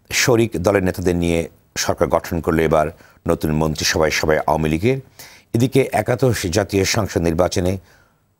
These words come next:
ঐক্যফ্রন্টের বিজয়ী সাত সদস্যে কেউ শপথ নেবে না বলে জানিয়েছে দলের নেতারা। রাজনৈতিক বিশ্লেষকরা বলছেন, এক পক্ষের বিপুল বিজয়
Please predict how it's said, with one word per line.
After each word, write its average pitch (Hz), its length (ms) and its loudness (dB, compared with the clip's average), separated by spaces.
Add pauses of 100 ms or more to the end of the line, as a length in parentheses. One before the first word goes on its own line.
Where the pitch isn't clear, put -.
(200)
ঐক্যফ্রন্টের 131 800 2
বিজয়ী 104 320 2
সাত - 260 -2
সদস্যে 92 560 -2 (200)
কেউ 90 300 -2 (320)
শপথ 80 480 0 (180)
নেবে 80 240 0
না 78 80 0
বলে 73 280 0 (160)
জানিয়েছে 76 480 -2
দলের 73 240 0
নেতারা। 101 340 0 (720)
রাজনৈতিক 120 460 2
বিশ্লেষকরা 113 520 0
বলছেন, 110 560 2
এক - 240 0
পক্ষের 104 280 -2
বিপুল 87 300 0
বিজয় 90 440 0